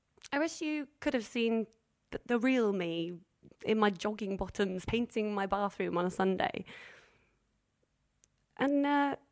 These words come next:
he was, he was pretty brave in many ways. I mean, his dragon con-, costume demonstrates his high-risk strategy to, um, <laughs> courting. But what he never got, until that moment at least,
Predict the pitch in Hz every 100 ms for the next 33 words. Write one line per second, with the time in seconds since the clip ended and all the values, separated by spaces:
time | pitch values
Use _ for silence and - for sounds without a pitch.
0 | _ _ - 320 349 320 349 - 403 294
1 | 233 233 196 180 - 214 208 202 190 196
2 | 180 175 170 196 208 202 - - - -
3 | - _ _ - 254 214 208 202 214 214
4 | - - - 233 - 208 196 202 190 190
5 | - 190 - 202 - 214 202 196 196 -
6 | - 185 - 180 170 175 - 170 170 175
7 | - 180 180 214 226 214 - 214 220 -
8 | 185 233 - - - - - - - _
9 | _ _ _ _ _ _ _ _ 262 269
10 | 294 294 285 262 247 214 - - - -
11 | - - 214 208 226 208 202 _ - 247
12 | - 208 190 185 - - 190 160 165 -
13 | - -